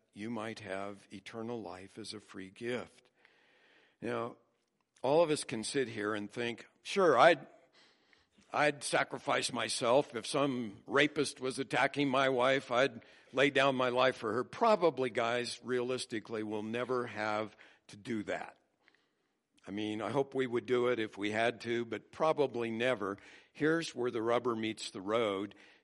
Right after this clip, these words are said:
Daily saying no to my selfishness in order to serve my wife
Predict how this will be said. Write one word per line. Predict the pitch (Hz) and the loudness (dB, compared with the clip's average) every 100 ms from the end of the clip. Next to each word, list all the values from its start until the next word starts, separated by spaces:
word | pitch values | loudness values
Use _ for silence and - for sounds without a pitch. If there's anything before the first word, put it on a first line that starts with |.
| - - | -20 -4
Daily | 131 131 143 143 147 143 143 - | 0 2 4 4 2 0 -2 -8
saying | - 123 110 104 101 | -6 -4 -2 -2 -4
no | 101 113 127 | -2 -2 -4
to | 117 | -6
my | 101 104 | -6 -4
selfishness | 104 - 120 117 - 95 - 95 90 107 - - _ _ _ _ _ _ _ | -4 -6 -4 -6 -6 -8 -6 -8 -12 -12 -14 -18 _ _ _ _ _ _ _
in | - 110 | -8 -6
order | 110 117 120 120 117 - | -4 -4 -2 -4 -4 -14
to | 113 | -14
serve | - - 117 113 113 95 - | -10 -6 -4 -4 -4 -10 -10
my | 104 104 | -8 -6
wife | 95 104 104 104 - | -4 -4 -4 -10 -18